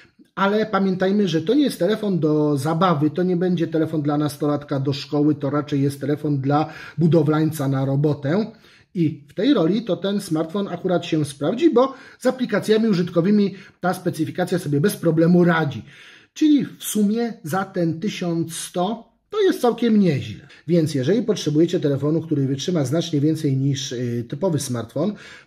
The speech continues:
no to drogą pewnych kompromisów, chociażby pod względem fotografii czy wydajności,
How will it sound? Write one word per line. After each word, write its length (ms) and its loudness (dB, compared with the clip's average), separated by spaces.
no 400 -2
to 180 -4
drogą 420 4
pewnych 360 2
kompromisów, 760 2
chociażby 560 0
pod 160 0
względem 360 2
fotografii 480 -2
czy 120 -2
wydajności, 720 0